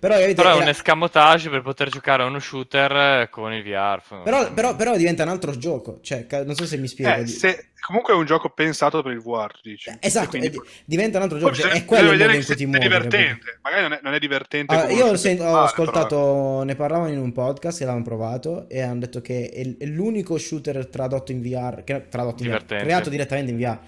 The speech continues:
Speaker 1: che è divertente proprio per questo motivo qua, perché è stato creato direttamente col V R in mente
Speaker 2: Mm, mm,
Speaker 1: e
Speaker 2: mm.
Speaker 1: non pretende di essere uno shooter normale, capito? Cioè, non, non ha quella pretesa
Speaker 3: Certo.
Speaker 1: lì.
Speaker 3: Ma,
Speaker 2: Ok.
Speaker 3: ma probabilmente se tu vai a giocare ai primi giochi della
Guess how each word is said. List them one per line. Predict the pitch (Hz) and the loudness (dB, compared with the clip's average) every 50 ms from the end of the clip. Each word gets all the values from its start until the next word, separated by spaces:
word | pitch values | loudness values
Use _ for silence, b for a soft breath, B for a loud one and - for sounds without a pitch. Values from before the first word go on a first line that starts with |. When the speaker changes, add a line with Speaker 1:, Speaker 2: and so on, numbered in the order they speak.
| b b b b b b | b b b b b b
Speaker 1:
che | _ 147 | _ -4
è | 139 | -2
divertente | 143 143 139 131 139 131 123 123 120 | 0 -2 -2 0 -2 -4 -4 -6 -8
proprio | - - 185 220 240 233 | -4 -2 -2 -2 -2 -4
per | 160 139 | -4 -4
questo | 143 131 131 131 | -4 -4 -4 -6
motivo | 123 123 117 127 120 117 | -6 -6 -4 -4 -6 -6
qua, | 120 147 139 | -6 -6 -8
perché | 113 104 - - - | -8 -8 -12 -12 -14
è | 107 | -12
stato | - 220 - - | -10 -10 -10 -12
creato | 120 - 131 135 143 151 160 170 175 175 165 | -12 -8 -6 -2 -2 0 0 0 -2 -2 -4
direttamente | 143 143 135 - - 139 139 143 135 127 120 | -4 -6 -6 -4 -4 -4 -4 -4 -6 -6 -6
col | - 127 117 | -6 -6 -6
V | 113 | -6
R | 120 120 117 117 | -6 -6 -6 -6
in | 120 120 120 | -6 -6 -6
mente | 123 123 117 107 110 110 107 143 165 175 110 | -6 -6 -8 -8 -10 -8 -6 -6 -6 -6 -8
Speaker 2:
Mm, | |
mm, | 107 95 92 104 104 95 95 98 | -12 -14 -14 -14 -14 -12 -8 -2
Speaker 1:
e | 151 | 0
Speaker 2:
mm. | |
Speaker 1:
non | 170 175 180 175 175 | 2 2 2 2 2
pretende | 180 180 175 175 196 185 185 175 165 | 2 2 2 4 2 2 2 2 0
di | 151 | 0
essere | 156 147 - 160 147 147 | 0 0 0 0 -2 -2
uno | 147 143 | -2 -4
shooter | - - 165 165 147 127 | -4 -4 -2 -2 -2 -2
normale, | 135 127 123 135 135 127 113 110 110 113 | -2 -4 -4 -4 -4 -4 -4 -4 -4 -4
capito? | 117 113 113 120 117 117 113 104 | -4 -4 -6 -6 -6 -6 -6 -8
Cioè, | - - 120 117 | -6 -8 -8 -6
non, | 117 117 117 - - | -6 -6 -8 -8 -12
non | 127 120 92 117 127 131 | -12 -12 -10 -8 -6 -6
ha | 135 127 | -6 -4
quella | 135 131 127 120 | -2 -2 -2 -2
pretesa | 123 127 123 117 131 123 113 | -2 -6 -4 -4 -4 -4 -4
Speaker 3:
Certo. | 120 117 120 | -4 -4 -4
Speaker 1:
lì. | 117 113 B B B B B _ _ _ | -6 -8 B B B B B _ _ _
Speaker 3:
Ma, | - 147 | -4 -4
Speaker 2:
Ok. | - - - 107 101 104 113 120 | -4 -2 -2 0 0 0 0 -2
Speaker 3:
ma | 139 - | -6 -4
probabilmente | - 156 160 160 165 170 214 240 226 | -4 -2 0 2 2 2 2 2 2
se | - - | 0 0
tu | 180 165 | 0 2
vai | 156 143 | 2 2
a | |
giocare | 151 151 - 156 139 135 | 2 2 2 2 2 2
ai | 135 131 | 2 0
primi | - 143 151 165 160 | 0 -4 -2 -2 -2
giochi | 139 151 151 156 - 151 | 0 0 0 0 0 -4
della | 135 131 127 123 120 117 117 | -4 -2 -2 0 0 0 0